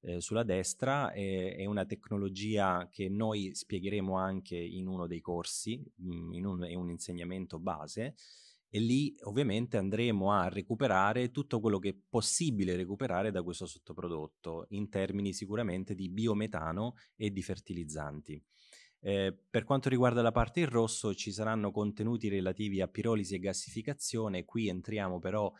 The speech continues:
in tipologie di processi che non sono biologici, quindi andiamo su termo-, su processi di tipo termochimico, quindi poi del resto faranno fede tutta un'altra branca di applicazioni.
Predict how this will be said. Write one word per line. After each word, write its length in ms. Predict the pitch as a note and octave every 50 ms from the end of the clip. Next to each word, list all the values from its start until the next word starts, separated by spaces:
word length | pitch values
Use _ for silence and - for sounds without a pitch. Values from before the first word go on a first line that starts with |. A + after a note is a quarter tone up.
| - _ _ _ _
in 240 | G2 G2 G2 F#2+ F2
tipologie 520 | - G2+ - G2+ G2+ G2+ G2 G2 A2 G#2+
di 80 | F#2+ F#2+
processi 680 | E2 G#2 F#2+ - - F#2+ F#2 F#2 F2 - - - G2
che 140 | E2 G2 F2+
non 220 | F#2+ F#2+ F#2 F#2+
sono 340 | F#2 - - B2+ A#2+ G#2 F#2
biologici, 760 | E2+ E2 E2+ E2+ E2+ D#2+ D#2 D2+ D2+ D#2+ D#2+ - - F2 E2 - _ _ _ _ _ _ _
quindi 260 | _ G2+ F2+ E2+ E2
andiamo 460 | E2 E2+ F2 F#2+ F#2 F#2+ F#2+ F#2 F2
su 300 | E2+ - - F#2+ F2+ -
termo-, 460 | - F2+ E2 - F2 F2 F2 D#2+ F2+
su 160 | - - -
processi 420 | - - F2 E2+ G#2 F2+ - - F#2+
di 80 | F#2
tipo 220 | E2 F#2+ E2 F2+ E2+
termochimico, 880 | - F2 F2 G#2+ C3+ C#3 G#2+ E2 D#2+ E2 E2 D#2+ - - A#2+ C3 B2+ - _ _ _ _
quindi 200 | _ F#2+ F2+ G#2
poi 240 | G#2 G2 F2 E2+ F#2
del 140 | F2 G2+ G2+
resto 500 | F#2 E2+ E2+ E2+ - - - F#2+ F2 - - A2+ _ _ _ _ _ _ _ _ C#3+ A#2+ - - A2+
faranno 400 | G#2 - - G2 F#2+ F#2 G2+ G#2+
fede 260 | G2+ G2+ F2+ F2 F#2 F2
tutta 280 | - A2 - - G2
un'altra 340 | F#2+ F#2 F#2 E2+ - G2+ F#2
branca 420 | E2 F2+ F2 E2+ E2 D#2+ - F2
di 160 | E2 E2 E2+ D#2+
applicazioni. 800 | D#2 - - D#2+ D2+ E2 D#2 - - - D#2+ D2 D2 D2 D#2